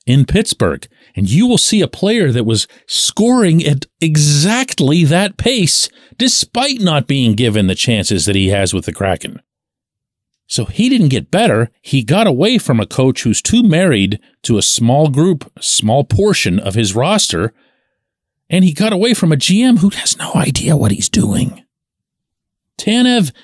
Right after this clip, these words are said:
is Tanev. Uh, Tanev is always gonna get you ten, twelve goals unless he's put into an unusual circumstance where he can get some top six action, some power play action. That's gonna happen more likely with an expansion team than it would with an established team like the Penguins.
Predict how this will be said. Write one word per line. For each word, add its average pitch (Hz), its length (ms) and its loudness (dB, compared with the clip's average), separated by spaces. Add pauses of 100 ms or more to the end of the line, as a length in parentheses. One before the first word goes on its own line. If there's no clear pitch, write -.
(100)
is 156 160 0
Tanev. 156 480 0 (580)
Uh, 107 100 -2
Tanev 208 380 2
is 147 80 2
always 175 340 2
gonna 175 200 0
get 156 240 0
you 120 80 2
ten, 143 280 0
twelve 131 380 0
goals 123 380 2
unless 107 300 0
he's 143 180 -2
put 127 180 0
into 123 320 0
an 98 80 2
unusual 135 500 2
circumstance 113 800 -2
where 92 120 -4
he 104 120 0
can 90 160 -4
get 82 160 -4
some 131 320 -2 (360)
top 113 260 -2
six - 300 0
action, 110 420 0
some 104 240 0
power 107 260 2
play 98 220 -2
action. - 320 -4 (420)
That's 147 300 0
gonna 170 240 2
happen 147 320 2
more 127 240 2
likely 123 320 0
with 107 140 4
an 95 80 2
expansion 120 500 0
team 120 220 2
than 104 120 2
it 95 80 0
would 104 200 2
with 98 160 -2
an 92 100 2
established 113 720 -2
team 139 180 2
like 104 160 0
the - 80 -8
Penguins. 151 540 0